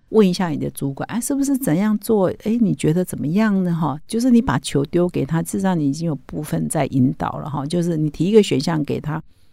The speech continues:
，“哎，如果我们现在是怎么怎么做，哎，会怎么怎么样呢？”哈，那这样子他自己就会，呃，引导他往哪些方向去想，而不是你直接告诉他说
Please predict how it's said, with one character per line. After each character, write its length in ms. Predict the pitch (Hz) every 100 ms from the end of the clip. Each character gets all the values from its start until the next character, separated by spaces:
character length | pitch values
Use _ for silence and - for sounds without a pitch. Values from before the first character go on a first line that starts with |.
| _
，“哎， 100 | - 254
如 160 | 262
果 120 | 262 165
我 60 |
们 100 | 147
现 160 | 180 220
在 100 | 214
是 140 | 214
怎 160 | - 123
么 80 | 143
怎 100 | 139
么 100 | 156
做， 280 | 214 180 - _ _ _
哎， 80 | 233
会 180 | 294 269
怎 120 | 156
么 60 |
怎 120 | 156 151
么 80 |
样 300 | 165 208 196 170
呢？” 120 | 160
哈， 200 | 147 131 _ -
那 140 | 220
这 100 | 226
样 140 | 247 214
子 100 | 165
他 140 | 180
自 140 | -
己 80 | 175
就 180 | 147 151
会， 200 | 151 135 -
呃， 140 | 135
引 220 | - 139 180
导 180 | 139
他 200 | 127 147
往 260 | 147 135 127
哪 160 | 120 117
些 140 | 156
方 220 | - 170
向 220 | 165 160
去 140 | 139 147
想， 300 | - - - - -
而 100 | -
不 140 | 175 214
是 160 | 233
你 60 | 170
直 120 | -
接 140 | 160
告 200 | 170 180
诉 160 | 165 165
他 200 | 156 160
说 200 | - 156